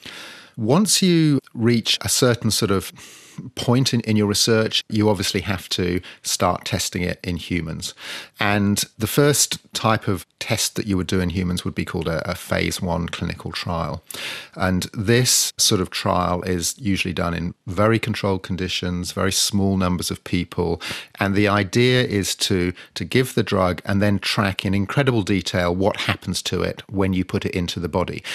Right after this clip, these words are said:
You're not really looking at this point for the, the potential benefit of it for the condition, but you're looking to understand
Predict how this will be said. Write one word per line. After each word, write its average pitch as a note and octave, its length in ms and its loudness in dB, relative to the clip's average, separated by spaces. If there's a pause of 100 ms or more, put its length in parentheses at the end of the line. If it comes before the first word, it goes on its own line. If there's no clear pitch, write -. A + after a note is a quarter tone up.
(140)
You're A2+ 120 2
not B2+ 160 4
really A#2 280 6
looking G#2 260 2
at F2+ 100 -4
this G#2 140 -2
point F#2+ 320 0
for F2+ 260 0 (300)
the, F#2 180 0
the E2+ 120 -4
potential G2 420 -2
benefit G#2 540 2
of G#2+ 140 4
it A#2 120 0
for F2+ 120 -4
the F2 100 -4
condition, G2+ 640 0 (220)
but - 100 -4
you're G2 140 2
looking G#2 320 2
to - 120 -4
understand F2+ 680 -2